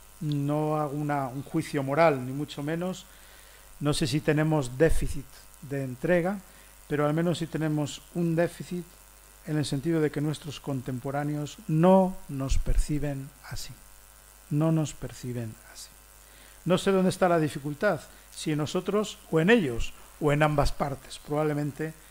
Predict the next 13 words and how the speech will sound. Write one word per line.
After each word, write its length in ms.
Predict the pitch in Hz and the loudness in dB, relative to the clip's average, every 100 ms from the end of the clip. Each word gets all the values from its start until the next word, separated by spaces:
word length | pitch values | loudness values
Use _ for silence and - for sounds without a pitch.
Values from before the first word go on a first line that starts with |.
| - | -14
en 140 | 147 143 | -6 -4
ambas 320 | 139 127 - | -4 -6 -10
partes, 540 | - 139 - - - | -16 -20 -20 -20 -16
¿no? 60 | 131 135 - - - - - - - - - - - - - - - - - - - - - - - - | -16 -16 -20 -20 -20 -20 -20 -20 -20 -20 -20 -20 -20 -20 -20 -20 -20 -20 -20 -20 -20 -20 -20 -20 -8 6
La 100 | 196 | 10
virtud 300 | 202 185 262 | 10 8 8
de 80 | |
la 80 | 233 | 8
esperanza 600 | 208 - 190 208 202 - | 8 4 0 2 0 -2
y 80 | 180 | 0
la 100 | 160 | 0
vida 240 | 160 175 | 0 2
religiosa. 640 | 170 147 123 - 131 - | 0 -2 -6 -6 -8 -8